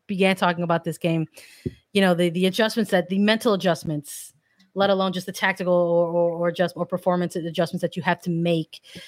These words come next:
maybe being down a goal at half, coming into the half, then going down very early, and maybe sort of, you know, sort of having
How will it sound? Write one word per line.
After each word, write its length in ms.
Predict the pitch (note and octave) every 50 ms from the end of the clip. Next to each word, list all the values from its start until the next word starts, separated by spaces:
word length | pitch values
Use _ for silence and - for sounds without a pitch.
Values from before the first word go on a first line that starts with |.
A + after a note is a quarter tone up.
| - - _
maybe 220 | F#3+ F#3 E3+ F3+
being 220 | D#3+ F#3+ F#3 F#3 F3
down 340 | F3+ E3 E3 E3 E3+ F3+
a 40 | F3 D#3+
goal 320 | - E3+ E3 E3 E3 E3
at 100 | D#3+ E3
half, 380 | - - E3+ D#3+ D#3 D#3+ - _
coming 320 | - E3+ E3+ E3+ E3 E3
into 260 | D#3+ E3 D#3+ - -
the 80 | E3 D#3+
half, 240 | D#3+ D#3+ D#3+ D#3+ -
then 160 | - D#3+ D#3
going 340 | D3+ F3+ F3 F#3 F#3 F#3 D#3+
down 360 | D#3+ F3+ F3 F3 F3 F3 E3
very 280 | E3+ E3+ E3+ E3+ E3+ D#3+
early, 480 | D#3+ E3 D#3+ D#3+ D#3+ D#3+ D#3 D#3 D#3 - _ _ _ - - - - _ _
and 240 | - F#3+ F#3+ F#3 F#3
maybe 260 | F#3 F#3 F#3 F3+ F#3
sort 260 | F#3 F#3 - F#3+ F#3 F3+
of, 220 | F3+ F3 F3 F3 - _ _ _ _ _
you 140 | _ G3 F#3+
know, 160 | F3+ E3+ E3
sort 240 | D#3+ - - F#3+ E3+
of 40 | E3+
having 640 | - - F#3+ F3+ F#3 F3 F3+ F3+ F3 F3 F3 E3+